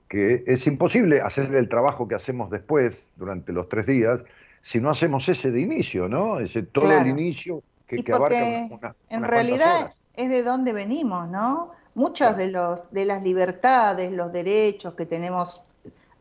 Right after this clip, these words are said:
Speaker 2: hoy, eh, tienen que ver con los esfuerzos, con el sacrificio, con el, la subsistencia que han pasado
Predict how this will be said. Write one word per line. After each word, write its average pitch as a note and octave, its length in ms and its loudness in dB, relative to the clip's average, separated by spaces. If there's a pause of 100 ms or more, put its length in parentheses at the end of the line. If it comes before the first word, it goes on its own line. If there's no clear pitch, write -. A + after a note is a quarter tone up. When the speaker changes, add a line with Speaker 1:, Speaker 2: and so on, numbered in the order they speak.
(200)
Speaker 2:
hoy, F#3 440 4 (160)
eh, F3 600 -4 (140)
tienen A#3+ 340 4
que F#3+ 160 2
ver A3+ 240 6
con F#3 180 0
los F3 200 -4
esfuerzos, G#3+ 840 0 (300)
con F3+ 200 -4
el F3 120 -8
sacrificio, F#3+ 840 -2
con F3 180 -2
el, E3 400 -4 (180)
la F3+ 160 2
subsistencia G#3+ 1000 0
que F#3 80 -2
han F#3+ 140 -2
pasado G#3+ 800 0